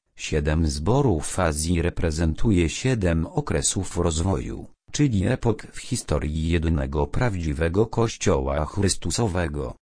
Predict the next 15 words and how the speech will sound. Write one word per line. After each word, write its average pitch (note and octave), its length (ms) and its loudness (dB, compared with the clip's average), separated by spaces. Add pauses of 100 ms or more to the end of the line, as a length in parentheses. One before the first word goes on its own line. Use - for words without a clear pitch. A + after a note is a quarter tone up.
(260)
Wiadomość G#2+ 800 2
do G2 220 2
zboru F#2 520 2
w E2+ 100 -2
Laodycei F#2+ 800 0
odnosi D#2+ 680 0
się F2 220 -2
zatem D#2+ 580 2
do D#2+ 200 2
ostatniego, D2 920 -4 (200)
czyli D#3 360 0
obecnego, E2+ 920 0 (180)
okresu F2 580 0
Kościoła. C#2 840 -2 (440)
Podczas - 640 0